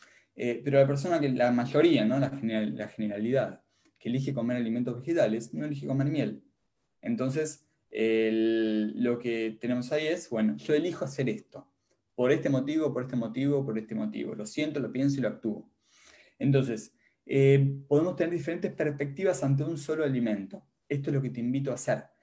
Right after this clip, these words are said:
a que vos puedas traer tu perspectiva, a que vos puedas traer tu, tu realidad. Tu realidad es diferente a la mía, y eso es lo que estamos trayendo justamente con el programa de hoy. Gracias, gracias por, eh, por estar en vivo, gracias por estar todos los lunes en El Arte de Buen Comer. Los miércoles te-, también tenemos el programa de Enneagrama Sistémico con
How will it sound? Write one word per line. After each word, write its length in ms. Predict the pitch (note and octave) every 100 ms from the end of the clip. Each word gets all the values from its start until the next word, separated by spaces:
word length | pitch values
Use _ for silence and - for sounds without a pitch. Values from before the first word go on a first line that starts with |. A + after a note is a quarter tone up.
| _ -
a 100 | -
que 100 | B2
vos 220 | C3+ -
puedas 380 | E3 F3 D#3 -
traer 300 | - A2+ A2
tu 120 | G#2+
perspectiva, 840 | G#2+ G#2+ - - - - A2 G#2+ -
a 80 | -
que 120 | B2+
vos 140 | C3+
puedas 200 | D3+ C#3
traer 280 | C3+ B2 B2
tu, 500 | A#2+ A2+ G#2+ G#2+ -
tu 120 | A#2+
realidad. 580 | A2+ A#2 A2+ A#2 G#2+ G#2 _ _ _
Tu 120 | B2
realidad 380 | A#2 A#2 C3+ D3+
es 80 | C3+
diferente 340 | A#2+ B2 C3+
a 40 |
la 80 | -
mía, 340 | D#3+ D3+ G#2 - _ _ -
y 140 | B2
eso 180 | B2+ C3+
es 60 |
lo 80 | A#2
que 60 | G#2
estamos 300 | - A2 A2
trayendo 380 | G#2 - A2 G#2+
justamente 400 | - G#2 G#2 G#2
con 120 | G2+
el 60 | G2
programa 400 | G2 G2 G2+ G2+
de 100 | G#2
hoy. 220 | - _ _ _ _ - - - - - - - - _
Gracias, 600 | D#3 F#3+ A3+ A#3+ A#3+ A#3
gracias 400 | - D3+ - E3
por, 160 | C#3 C3
eh, 140 | B2 G#2+
por 140 | A#2+
estar 220 | A#2 D3
en 120 | C3 C3
vivo, 320 | D3 F3 F3+
gracias 340 | C3+ A#2+ B2
por 260 | - A#2 A2+
estar 300 | A2+ B2+ B2+
todos 160 | C3 A#2+
los 100 | B2
lunes 300 | B2+ B2+ A2+
en 100 | A2+
El 80 |
Arte 220 | A#2 A#2+ A#2
de 60 |
Buen 200 | A2+ A2
Comer. 560 | G#2+ B2 D3+ F#3 G3 -
Los 160 | A#2 A2
miércoles 480 | C#3 C#3 C3+ A#2+ -
te-, 420 | A#2 A2+ A2 A2
también 380 | A2 A2 A#2+ A#2+
tenemos 360 | A2+ A2+ A2
el 60 | A2
programa 320 | - A#2 A#2+
de 60 | A2+
Enneagrama 400 | G#2+ A2 A#2+ A#2
Sistémico 580 | A2+ - D3+ E3 D#3 C3+
con 380 | A2+ G#2+ G#2+